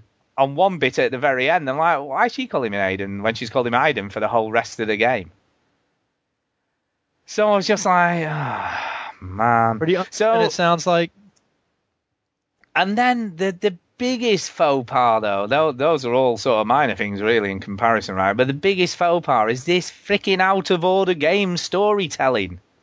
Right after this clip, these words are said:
Speaker 1: I'm no-, there is no
Speaker 2: It's trying to make
Speaker 1: benefit.
Speaker 2: you, like, see things differently.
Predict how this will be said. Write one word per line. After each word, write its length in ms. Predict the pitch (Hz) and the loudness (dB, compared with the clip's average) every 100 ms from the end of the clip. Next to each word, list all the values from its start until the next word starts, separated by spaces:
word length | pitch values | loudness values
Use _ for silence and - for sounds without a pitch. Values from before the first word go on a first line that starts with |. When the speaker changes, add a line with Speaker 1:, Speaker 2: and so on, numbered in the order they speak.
| _ _ _ - _ _ | _ _ _ -20 _ _
Speaker 1:
I'm 380 | 180 190 208 226 | -2 2 2 2
no-, 120 | 233 - - - | 0 -4 -18 -4
there 160 | 220 | 0
is 140 | 226 190 | 2 2
no 260 | 220 247 233 | 0 2 2
Speaker 2:
It's 60 | 226 | 2
trying 140 | 208 | 0
to 40 | 208 | 0
make 100 | 240 | 0
Speaker 1:
benefit. 240 | 247 - | 0 0
Speaker 2:
you, 200 | 208 202 | 0 2
like, 260 | 190 175 156 | 2 0 -2
see 300 | - - 254 | -8 -2 -2
things 380 | - 220 175 - | -2 -4 -4 -6
differently. 680 | 175 - 160 160 - - | -8 -8 -12 -16 -20 -20